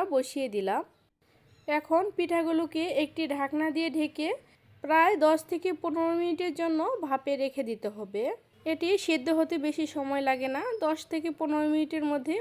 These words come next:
মোটামুটি সেদ্ধ হয়ে যায়। প্রায় পনেরো মিনিট পর আমি ঢাকনাটি খুলে দিলাম। দেখুন মাশাআল্লাহ কতটা সুন্দর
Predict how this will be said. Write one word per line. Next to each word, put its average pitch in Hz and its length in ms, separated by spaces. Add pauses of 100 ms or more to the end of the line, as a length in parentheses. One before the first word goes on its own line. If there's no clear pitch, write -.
মোটামুটি 269 500
সেদ্ধ 226 200 (160)
হয়ে 190 260
যায়। 220 180 (1800)
প্রায় 311 260 (400)
পনেরো 320 360
মিনিট 349 260
পর 320 120 (120)
আমি 285 140 (200)
ঢাকনাটি 277 480 (200)
খুলে 262 280 (100)
দিলাম। 202 280 (1040)
দেখুন 269 400 (160)
মাশাআল্লাহ 262 500 (600)
কতটা 294 340 (140)
সুন্দর 294 300